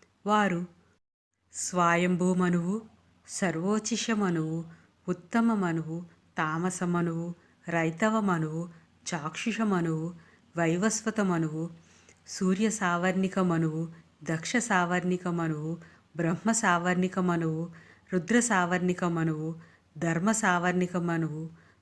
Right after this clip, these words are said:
రౌచ్య మనువు, బౌచ్య మనువు.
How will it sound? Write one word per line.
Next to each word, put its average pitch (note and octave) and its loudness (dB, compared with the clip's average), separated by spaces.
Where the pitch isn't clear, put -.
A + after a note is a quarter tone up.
రౌచ్య G3+ 0
మనువు, E3 -2
బౌచ్య F#3+ 0
మనువు. D#3+ -2